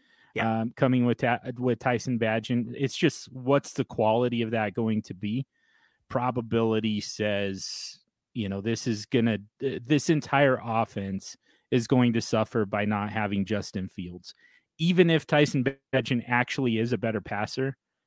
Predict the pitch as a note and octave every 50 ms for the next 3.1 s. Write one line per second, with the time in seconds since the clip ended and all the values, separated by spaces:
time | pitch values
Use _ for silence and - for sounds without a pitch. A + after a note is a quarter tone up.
0 | _ _ - C#3+ C3 - - - - - C#3+ C#3 C3+ B2+ B2 A#2 - C3 B2 A2
1 | - - A2 A2 _ - G#2+ A#2 B2+ C3+ C#3 - - - - C#3 C3+ A#2+ A#2+ A2+
2 | A2 G#2+ - - A2+ A#2 A2 G#2+ G2+ G2 G#2 G2+ G2+ - - F2+ F2+ F#2 F#2+ -
3 | - -